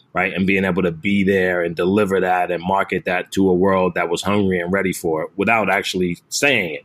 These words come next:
Like, he just, he was able to recognize what was going on in culture to, to be able to see that.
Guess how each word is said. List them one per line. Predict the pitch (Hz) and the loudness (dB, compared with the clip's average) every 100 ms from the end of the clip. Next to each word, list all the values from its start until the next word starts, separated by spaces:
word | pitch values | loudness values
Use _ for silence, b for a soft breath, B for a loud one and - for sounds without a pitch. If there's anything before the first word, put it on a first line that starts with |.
| _ | _
Like, | 80 | -2
he | 90 | -2
just, | 87 90 82 | 0 -2 -4
he | 92 | -8
was | 87 92 | 0 2
able | 90 | 2
to | 87 | 2
recognize | 92 101 92 90 85 85 85 - b b b _ | 2 0 0 0 0 0 -2 -4 b b b _
what | 156 104 | 0 2
was | 101 90 | 2 2
going | 98 95 | 2 2
on | 95 90 | 2 0
in | 85 | -2
culture | - 98 95 90 | 0 -2 0 0
to, | 80 | -2
to | 82 | -2
be | 90 | -2
able | 85 | -2
to | 82 | -4
see | - 113 | 0 2
that. | 87 76 | 2 -2